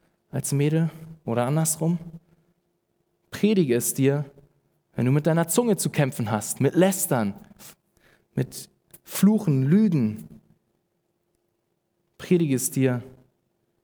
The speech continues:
wenn du mit Sünde zu kämpfen hast. Du kennst die Dinge in deinem Leben. Halte dir diese Wahrheit vor Augen. Sünde zerstört.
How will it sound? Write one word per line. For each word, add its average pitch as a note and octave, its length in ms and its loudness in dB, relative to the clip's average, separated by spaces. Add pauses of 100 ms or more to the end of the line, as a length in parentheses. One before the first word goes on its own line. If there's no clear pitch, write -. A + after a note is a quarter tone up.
(1200)
wenn A#2+ 100 -2
du B2 60 0
mit A#2+ 140 -2
Sünde B2+ 280 -2
zu - 140 -12
kämpfen G2 400 -10
hast. - 340 -10 (840)
Du D#3+ 100 0
kennst F#3+ 260 2
die C3+ 60 -2
Dinge B2+ 200 2
in B2 60 0
deinem A#2 180 0
Leben. A#2 340 0 (520)
Halte F#3 300 2
dir D#3+ 140 2
diese E3+ 320 0
Wahrheit F3 260 2
vor - 220 0
Augen. A#2+ 320 2 (140)
Sünde C4 340 2
zerstört. F#3 640 0